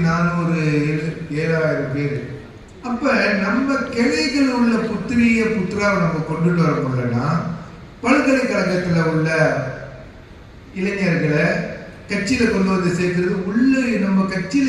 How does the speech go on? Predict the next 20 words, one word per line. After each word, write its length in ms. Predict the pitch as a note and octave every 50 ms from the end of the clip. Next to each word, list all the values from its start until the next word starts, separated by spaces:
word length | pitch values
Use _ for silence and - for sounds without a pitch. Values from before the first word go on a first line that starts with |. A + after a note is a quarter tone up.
| A#3+ A#3
இருக்கிறவர்களே 640 | A3+ A#3 A#3 A#3 A3+ A3 A3 A3 A3 A3+ A#3 A#3 A#3+
நம்ம 180 | G#3+ G3 F3+ - -
சீர்திருத்தம் 560 | G3 G#3 G3 F#3 F#3 F#3 D#3+ D#3 D#3+ D3+ C#3 C#3
பண்ண 140 | C3 C3+ B2+ B2+
முடியலன்னா, 500 | B2 A#2+ A#2 A2+ G#2+ A2 A2+ A#2 C#3+ D#3 E3 E3+ E3+ E3+ - - - - - - - - - - - -
வெளியே 300 | A#3 C4 C#4+ C#4+ C4+ B3+
இருக்கிற 240 | A#3 A#3+ - A#3 A3+ A3+
இளைஞர்களை 580 | G#3+ G#3+ G#3+ A3 A3 A3 G#3+ G#3 G#3 G#3 G3+ G3+ G3
எப்படி 200 | F#3+ G3 G#3 G#3 G3
கொண்டுட்டு 360 | G3+ G3 G3 G3 F#3+ G3 G3
வருவாங்க? 320 | F#3+ F#3 F#3 F#3 F3+ F#3 F3 F3
நம்ம 200 | F3+ F3 F3 F3 F3+
இளைஞர்கள் 520 | F3+ F3+ F3+ F3+ F3 F3 E3+ F3 F3 F#3 F#3 - - - - - - -
கஷ்டப்பட்டு 720 | G3+ G#3 - G3+ G3+ C4+ C4 A3+ G#3+ G3+ - G#3+ - A#3+ B3 B3+ B3 - - - - - - - - - - - - - - - - -
இளைஞர்களை 640 | G3 G3 A3+ A3+ A3+ A3+ G3+ F#3 F#3+ G3 G3 G#3+ A#3 B3 B3+ B3+ B3 A#3+ - - - -
திரட்டி 360 | G3 G#3 G#3 A3+ G#3+ - - -
கொண்டு 280 | F#3 F3+ F3+ F#3 F#3
வர்ற 220 | F#3+ F#3 F3 F#3 F#3+
ஒரு 120 | F3+ D3+ D3 D3+
சம்பவம். 420 | C#3 C#3 C3 B2+ A#2 A2+ A2+ -